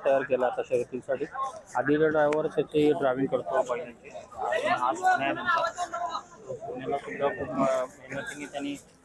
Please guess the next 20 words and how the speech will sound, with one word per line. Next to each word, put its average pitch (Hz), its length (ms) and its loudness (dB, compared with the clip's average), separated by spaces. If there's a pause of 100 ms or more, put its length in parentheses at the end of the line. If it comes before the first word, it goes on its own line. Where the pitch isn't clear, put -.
(160)
अ, 120 480 2 (100)
तयार 131 180 2
केलाय. 127 280 -4
आणि, 127 520 -8
अ, 123 80 -4
बघू 123 240 -4
शकता 135 300 0 (320)
सेम 147 420 0
बकासूरसारखी 147 760 0
त्याची, 147 340 2 (600)
अ, 131 200 6
सजावट 139 380 4
असते, 151 200 -2
ती 160 160 4
सेम 156 220 2
बकासूरसारखी 143 680 2
असते. 139 260 2 (500)
आणि 131 160 4
आदित्यला 143 480 2
सुद्धा 151 520 6